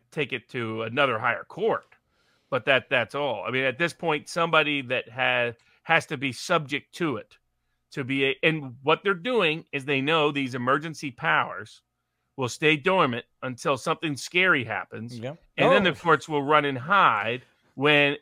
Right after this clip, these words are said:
Speaker 1: uh, when someone's actually injured by these laws.
Speaker 2: Oh, you mean
Speaker 1: They'll
Speaker 2: like
Speaker 1: say, "We're in the middle of an emergency." Oh, oh.
Speaker 2: Yeah, well, like, you know, the next respiratory virus that's raging across China.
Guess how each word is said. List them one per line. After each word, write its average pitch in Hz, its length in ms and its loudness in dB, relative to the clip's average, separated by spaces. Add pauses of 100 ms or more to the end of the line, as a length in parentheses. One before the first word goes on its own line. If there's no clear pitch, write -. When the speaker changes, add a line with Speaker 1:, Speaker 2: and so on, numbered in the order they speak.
Speaker 1:
uh, 139 120 6
when 139 240 0
someone's 143 480 -2
actually 135 480 0
injured 123 420 -4
by 110 160 0
these 107 200 -10
laws. 110 580 -4
Speaker 2:
Oh, 214 60 -2
you 208 120 -2
mean 170 80 -4
Speaker 1:
They'll 135 80 0
Speaker 2:
like 147 140 -2
Speaker 1:
say, 120 80 0
"We're 277 340 12
in 190 80 8
the 117 100 -4
middle 185 280 10
of 123 100 4
an 107 80 -8
emergency." 165 680 2 (120)
Oh, 170 60 0
oh. 240 500 -2 (180)
Speaker 2:
Yeah, 269 280 2
well, 147 160 0
like, 156 180 -6
you 160 180 -4
know, 147 80 -6
the 143 140 -6
next 139 520 -6
respiratory 147 680 -4
virus 120 400 -8
that's - 300 -10 (200)
raging 131 580 -8
across 160 360 -4
China. 185 420 -8